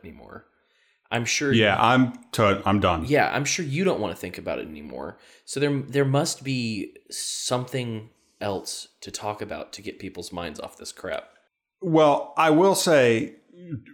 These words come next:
Speaker 2: just real quick regarding the, uh, the Ronies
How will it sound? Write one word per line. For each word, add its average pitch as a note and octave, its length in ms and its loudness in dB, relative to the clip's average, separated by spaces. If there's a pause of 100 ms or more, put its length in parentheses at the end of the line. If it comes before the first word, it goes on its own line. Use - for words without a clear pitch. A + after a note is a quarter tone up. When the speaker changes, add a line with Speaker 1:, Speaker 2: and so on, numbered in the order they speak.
(100)
Speaker 2:
just C#3 360 2
real D3 340 4
quick C#3 420 2
regarding G#2+ 960 4
the, G2 300 4
uh, F2+ 280 4 (360)
the F#2+ 380 2
Ronies G2 600 4